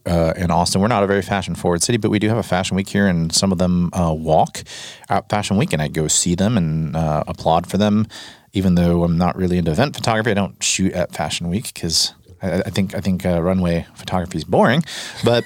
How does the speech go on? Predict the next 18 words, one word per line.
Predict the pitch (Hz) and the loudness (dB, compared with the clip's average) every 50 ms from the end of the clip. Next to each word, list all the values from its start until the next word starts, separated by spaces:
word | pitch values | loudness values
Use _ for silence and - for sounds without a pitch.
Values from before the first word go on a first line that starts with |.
| - - | -4 -12
<laughs> | - - - | -18 -2 0
it's, | 127 117 - - - | 0 0 2 0 0
it's | - 110 - | 0 2 4
like | - 120 110 | 2 2 2
the | - 143 | 2 0
Super | - - 147 131 127 120 113 | 2 2 2 2 2 0 2
Bowl | 110 110 107 104 104 98 | 4 4 4 4 2 2
for | - 101 98 98 92 87 - - | 2 2 4 4 4 2 2 2
models | 107 98 98 95 90 90 90 82 | 2 2 4 4 2 2 0 0
and | 85 85 82 82 | -2 0 0 0
stylists | - - 95 90 85 80 85 104 - - | 0 2 0 0 0 -2 -2 -2 -4 -4
'cause | - - 85 82 - | -2 -4 -4 -4 -2
they | 90 85 | -2 -2
get | 85 - | -2 -4
to | - 90 | -2 -2
show | - - 87 | 0 0 0
off | 82 85 87 87 - | 0 0 -2 -4 -2
their, | - 85 80 80 80 82 | -2 0 0 2 0 0